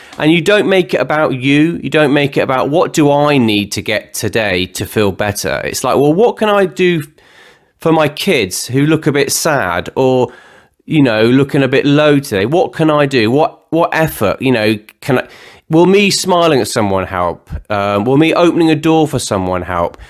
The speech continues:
And I, I've, I've started doing, I, I've done it a few times. I did it for yesterday in the supermarket and probably freaked, <laughs> freaked a few people out.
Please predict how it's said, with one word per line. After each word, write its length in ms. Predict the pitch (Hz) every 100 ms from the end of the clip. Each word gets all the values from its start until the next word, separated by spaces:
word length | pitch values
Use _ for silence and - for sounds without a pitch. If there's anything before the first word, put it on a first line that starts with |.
| -
And 160 | 151 180
I, 180 | 185 190
I've, 120 | 170
I've 200 | 185 156
started 400 | - 240 233 160
doing, 220 | 185 196
I, 180 | 160 147 -
I've 180 | 165 147
done 180 | 226
it 100 | 190
a 20 | 117
few 160 | 131
times. 320 | 127 156 127
I 40 | 147
did 80 | 156
it 60 |
for 60 | 147
yesterday 360 | 139 - 127 117
in 80 |
the 80 | 113
supermarket 640 | - 151 143 101 95 -
and 100 | -
probably 160 | - 131
freaked, 320 | - 113 92
<laughs> 160 | - -
freaked 280 | 170 165 -
a 100 | - 143
few 180 | 156
people 460 | 131 - 143 135 131
out. 300 | 147 101